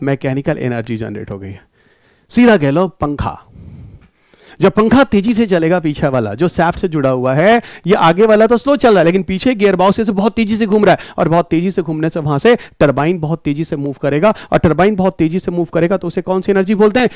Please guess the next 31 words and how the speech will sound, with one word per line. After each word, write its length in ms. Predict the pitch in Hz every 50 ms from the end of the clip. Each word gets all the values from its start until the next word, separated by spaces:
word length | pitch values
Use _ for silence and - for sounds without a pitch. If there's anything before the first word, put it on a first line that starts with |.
| - - -
मैकेनिकल 500 | 147 143 - 160 151 156 156 160 143 123
एनर्जी, 340 | 113 104 95 - - - - _ _ _ _ _ _ _ _ _ _ _ _ _ _ _ _ _ _ _ _ _ _ _ -
मैकेनिकल 480 | 143 165 151 - 196 196 208 196 208 196
एनर्जी। 340 | 180 156 135 113 98 98 - - - - - - _ _ _ - - -
और 120 | 123 113
पता 140 | 120 147 175
है, 80 | 165 139
एक 100 | 120 127
इंस्ट्रूमेंट 420 | 127 - - 139 139 147 151 143
होता 220 | 147 120 - 120 117
है 200 | 143 170 190 - - - - -
जिसका 320 | - 120 135 - - 151 143
नाम 180 | 143 139 143
है 100 | 143 156
डायनामो। 500 | 123 107 - 104 110 117 110 101 98 - _ - - - - - - - - _ _ _ _ _ _ _ _ _ _ _ -
क्या 120 | 117 123
होता 120 | 131 131 135
है 60 | 131
दोस्त? 300 | 165 190 175 - - _ -
डायनामो। 420 | - 104 107 120 117 104 92 - - - - - - - _ _ _ - - -
अक्सर 240 | 151 - - 214
ये 60 | 202 196
क्वेश्चन 280 | 190 175 156 - 180
स्टेट 300 | 170 - - 165 156 -
पीसीएस 320 | - 131 123 - 156 147 -
में 60 | 147 147
आज 240 | - 113 117 120
भी 120 | 117 135 131
आता 220 | 110 101 98 101
रहता 240 | 98 92 85 - -
है 80 | -